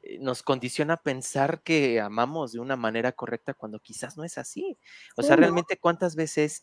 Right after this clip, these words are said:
Speaker 1: nos, nos, nos hemos sentado a replantearnos justo si, si sabemos amar o no? Si lo que hemos recibido como tal en cuestión de educación, en cuestión de creencias, eh,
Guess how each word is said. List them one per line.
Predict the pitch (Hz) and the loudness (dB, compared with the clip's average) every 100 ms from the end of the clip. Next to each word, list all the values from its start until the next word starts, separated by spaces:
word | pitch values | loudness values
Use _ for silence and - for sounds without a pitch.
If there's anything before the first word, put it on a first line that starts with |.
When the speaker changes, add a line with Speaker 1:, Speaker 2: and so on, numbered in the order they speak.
| 135 | -8
Speaker 1:
nos, | 123 120 - | -4 -6 -6
nos, | 120 117 - | -8 -8 -8
nos | 117 - | -6 -4
hemos | 131 139 | -4 -4
sentado | 131 117 120 120 | -6 0 2 4
a | 120 | 2
replantearnos | 113 - 104 104 110 117 - | 0 -4 -6 -4 -6 -6 -10
justo | 113 - | -10 -8
si, | 123 113 110 - - - | -8 -6 -8 -8 -20 -16
si | - | -8
sabemos | - 117 156 156 - | -4 -2 -2 -4 -4
amar | 117 135 | -2 -2
o | 113 | -2
no? | 110 160 127 | -4 -8 -6
Si | - 110 | -6 -2
lo | 107 | 0
que | - | 0
hemos | 127 139 | -2 -2
recibido | 127 - 113 113 117 | -4 -6 -4 -4 -4
como | - 110 | -4 -4
tal | - 110 107 - - - | 2 2 0 -10 -18 -2
en | 110 110 | -2 0
cuestión | 110 - 117 110 | -2 -2 -2 4
de | 113 | 4
educación, | 110 110 107 - 107 104 101 | 4 0 -4 -2 -2 -2 -2
en | 101 | -4
cuestión | - - 117 104 | -6 -6 -4 0
de | 104 101 - - - | 2 0 -4 -18 -6
creencias, | 107 110 120 110 110 104 107 - - - | -2 0 0 0 4 4 4 -4 -10 -2
eh, | 104 101 - | 2 2 0